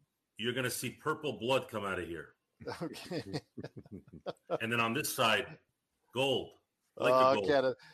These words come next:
Speaker 1: Oh,
Speaker 2: Kenneth,
Speaker 1: Laker,
Speaker 2: no, please don't start it. Please
Speaker 1: Laker
Speaker 2: don't start
Speaker 1: gold,
Speaker 2: it.
Speaker 1: the Laker gold's from ninety-nine to two thousand eighteen. Not that banana yellow that they, that the, that Nike started making that looks like garbage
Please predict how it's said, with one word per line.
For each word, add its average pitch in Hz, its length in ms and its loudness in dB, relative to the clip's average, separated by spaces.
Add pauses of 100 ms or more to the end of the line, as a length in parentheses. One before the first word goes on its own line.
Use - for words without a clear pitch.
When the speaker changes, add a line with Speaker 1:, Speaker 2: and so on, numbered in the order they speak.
Speaker 1:
Oh, 170 60 2
Speaker 2:
Kenneth, 202 280 10
Speaker 1:
Laker, 196 220 6
Speaker 2:
no, 196 140 6
please 208 340 6
don't 190 240 8
start 165 400 8
it. 156 120 0
Please 160 140 0
Speaker 1:
Laker 202 280 8
Speaker 2:
don't 135 120 6
start 170 140 4
Speaker 1:
gold, 196 380 8
Speaker 2:
it. - 40 -18 (280)
Speaker 1:
the 156 100 2
Laker 170 400 2
gold's 170 320 4
from 151 200 -2
ninety-nine 165 960 4
to 135 220 0 (440)
two 165 100 -8
thousand 143 320 4
eighteen. 135 340 0
Not 143 180 0
that 135 420 0
banana 131 420 4
yellow 123 420 4
that 113 180 0
they, 117 280 2 (300)
that 120 140 -6
the, 110 220 -4 (100)
that 113 200 -6
Nike 120 360 0
started 113 420 0
making 113 300 -2
that 104 140 -6
looks 113 180 -10
like 101 220 -6
garbage 107 560 -4